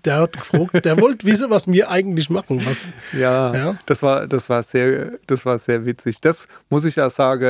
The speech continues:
Speaker 2: ist, äh, so ein bisschen mein Highlight, äh,
Speaker 1: <laughs>
Speaker 2: gewesen von, von der Folge, ähm, was so die Spontanität betrifft und so, ne?
Speaker 1: Mhm.
Speaker 2: Der hat, der hat echt das Haus gerockt, muss ich sagen.
Speaker 1: Ja.
Speaker 2: Ja.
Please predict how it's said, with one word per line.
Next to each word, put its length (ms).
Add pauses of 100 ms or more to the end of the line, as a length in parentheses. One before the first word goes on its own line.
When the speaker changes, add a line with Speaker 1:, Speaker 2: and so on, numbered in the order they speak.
Speaker 2:
ist, 360
äh, 380 (340)
so 200
ein 40
bisschen 220
mein 240
Highlight, 520
äh, 420
Speaker 1:
<laughs> 100
Speaker 2:
gewesen 480
von, 320
von 220
der 100
Folge, 520 (360)
ähm, 420
was 160
so 80
die 120
Spontanität 840
betrifft 440
und 140
so, 260
ne? 260
Speaker 1:
Mhm. 260
Speaker 2:
Der 180
hat, 300
der 260
hat 140
echt 180
das 80
Haus 220
gerockt, 420
muss 160
ich 100
sagen. 440 (160)
Speaker 1:
Ja. 180
Speaker 2:
Ja. 60